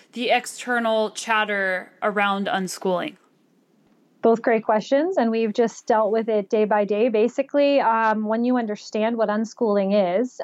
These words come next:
Speaker 2: people, they are just floored by how cool it is. 'Cause really, our children are born natural learners. And what happens is when we actually put them into school, it's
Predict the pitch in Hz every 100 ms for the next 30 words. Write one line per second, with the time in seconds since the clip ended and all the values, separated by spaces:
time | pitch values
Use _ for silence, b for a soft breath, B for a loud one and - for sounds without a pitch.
0 | - 226 214 190 202 208 202 214 226 226
1 | 220 220 196 190 196 - - 196 - -
2 | 226 302 202 202 196 185 - 311 320 180
3 | - - - 202 269 311 233 220 B B
4 | B B 277 285 - 294 302 262 220 214
5 | 220 - 240 226 233 269 254 190 190 -
6 | 226 214 - 240 233 226 214 185 - 185
7 | 226 226 214 - 349 381 233 196 190 196
8 | 202 220 311 - 269 262 226 214 202 196
9 | - - 285 233 214 208